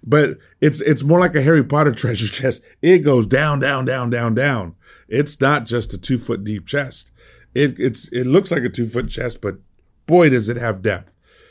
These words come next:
And you, and the, the more you dig, the more you find. And, uh, that's, that's the way it is, right? So he's, he's telling them, he says, "You will look for me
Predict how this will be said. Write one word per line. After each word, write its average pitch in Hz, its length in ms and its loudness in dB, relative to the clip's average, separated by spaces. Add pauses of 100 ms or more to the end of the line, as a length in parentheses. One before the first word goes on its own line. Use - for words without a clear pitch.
And 117 220 -2
you, 127 260 2
and 117 100 0
the, 110 140 0
the 107 160 -2
more 139 240 4
you 135 140 4
dig, 151 280 2
the 135 80 0
more 123 220 4
you 127 140 0
find. 120 500 -2 (500)
And, 113 340 -2
uh, 104 240 0
that's, 135 380 0
that's 139 320 2
the 143 80 4
way 131 200 4
it 123 60 0
is, 143 280 2
right? 120 300 -2 (1160)
So 156 300 6
he's, 170 380 4 (100)
he's 147 160 2
telling 190 300 4
them, 156 120 4
he 139 60 4
says, 123 260 2
"You 135 100 6
will 139 60 8
look 196 160 6
for 180 140 2
me 160 380 4